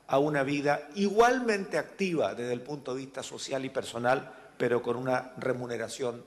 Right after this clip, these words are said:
de sobrevivencia y en pobreza. Don Celino fue un hombre amable,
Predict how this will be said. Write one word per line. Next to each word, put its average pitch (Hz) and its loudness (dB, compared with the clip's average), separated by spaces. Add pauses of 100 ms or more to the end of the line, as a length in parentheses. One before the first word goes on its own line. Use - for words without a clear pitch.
(120)
de 117 -4
sobrevivencia 110 -2 (160)
y 123 -6
en 110 -6
pobreza. 87 -2 (680)
Don 165 4
Celino 220 2 (640)
fue - 6
un 160 8
hombre 160 6
amable, 135 4